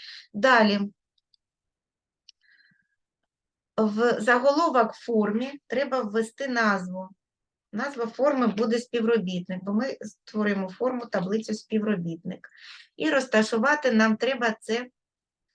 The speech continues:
посередині поля. Для цього нам буде в нагоді вкладка «Формат». Ось тут є спеціальні кнопочки, які вирівнюють наші написи. Зробили. Далі ф-, будемо форматувати форму, надавати їй певного вигляду.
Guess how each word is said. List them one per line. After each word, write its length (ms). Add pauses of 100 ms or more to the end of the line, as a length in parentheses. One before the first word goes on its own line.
(140)
посередині 960
поля. 520
Для 120
цього 320
нам 220
буде 220
в 60
нагоді 460
вкладка 540
«Формат». 500 (640)
Ось 120
тут 240
є 220
спеціальні 800 (240)
кнопочки, 600
які 360
вирівнюють 560
наші 400 (340)
написи. 560 (260)
Зробили. 500 (1700)
Далі 340
ф-, 180
будемо 440
форматувати 920
форму, 420
надавати 580
їй 380
певного 540
вигляду. 720